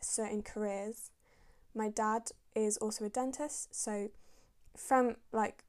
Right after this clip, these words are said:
growing up, I've always just considered dentistry as a career. Um, and then in high school, I did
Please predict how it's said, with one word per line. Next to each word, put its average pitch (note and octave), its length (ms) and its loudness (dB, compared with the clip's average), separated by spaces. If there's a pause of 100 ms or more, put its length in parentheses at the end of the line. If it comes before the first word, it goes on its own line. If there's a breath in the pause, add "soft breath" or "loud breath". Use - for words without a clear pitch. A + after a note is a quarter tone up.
(160)
growing G#3+ 380 4
up, G#3+ 160 -2
I've G#3 160 0
always G#3 300 4
just - 200 -4
considered A3+ 540 0
dentistry G3+ 760 -4
as G#3 140 -2
a A3 60 -2
career. G#3 420 -8 (840 soft breath)
Um, G3+ 400 -2
and A3 160 4
then A3+ 440 2 (340)
in A#3 160 2
high C4+ 200 -2
school, B3 400 4
I A3+ 120 0
did A3 400 0